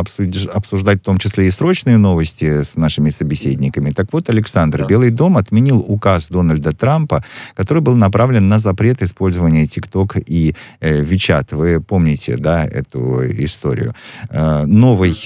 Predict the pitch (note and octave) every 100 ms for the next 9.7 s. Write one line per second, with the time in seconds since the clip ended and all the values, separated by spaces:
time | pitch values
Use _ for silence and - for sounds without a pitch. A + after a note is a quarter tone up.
0 | F2 - G#2 C#3+ D#3+ - F#2 F#2+ F#2 A2
1 | B2+ - G#2+ G#2+ E2+ E2+ F2+ - G2 A2+
2 | A2+ G2 C#3+ C#3+ B2 A#2 G2+ E2+ D2+ D2+
3 | D2 A2 C3 F2 D#2 D2 D#2 F2 E2+ D#2
4 | - D2+ C2+ C2+ B1+ - - - D#2 E2+
5 | D#2+ D2 C#2 - D#2 D#2 C#2+ - B2+ -
6 | G2 F#2 D2+ G#2 G#2 E2 D#2+ - D#2 F#2+
7 | D#2+ D2+ - D2 A#2+ C3+ F2+ E2 D#2 D#2
8 | D#2 D#2+ G2 D#2+ - D#2 D#2+ C#2+ D#2+ D#2
9 | D2+ C#2+ - D2+ D2 C2+ F#2